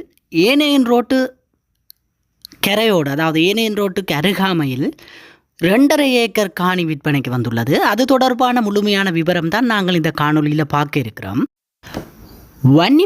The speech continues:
ப்ராப்பர்ட்டீஸ் என்ற இந்த YouTube தளத்தை வந்து நீங்கள் சப்ஸ்கிரைப் பண்ணி சப்போர்ட் தர அனைத்து உள்ளங்களுக்கும் எனது மனமார்ந்த நன்றிகள். உங்களால தான் நான் மென்மேலும் இந்த வீடியோக்களை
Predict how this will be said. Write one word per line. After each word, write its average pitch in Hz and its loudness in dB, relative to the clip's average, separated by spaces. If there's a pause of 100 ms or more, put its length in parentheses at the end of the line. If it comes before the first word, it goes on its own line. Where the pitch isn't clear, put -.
ப்ராப்பர்ட்டீஸ் 269 -2
என்ற 208 0
இந்த 196 0
YouTube 185 0
தளத்தை 196 0
வந்து 185 0
நீங்கள் 185 0 (320)
சப்ஸ்கிரைப் 254 0
பண்ணி 214 0
சப்போர்ட் 190 -2
தர 185 0
அனைத்து 170 0
உள்ளங்களுக்கும் 180 0 (180)
எனது 147 2
மனமார்ந்த 165 2
நன்றிகள். 147 0 (360)
உங்களால 220 2
தான் 226 0
நான் 196 -2
மென்மேலும் 202 0 (1300)
இந்த 190 2
வீடியோக்களை 247 0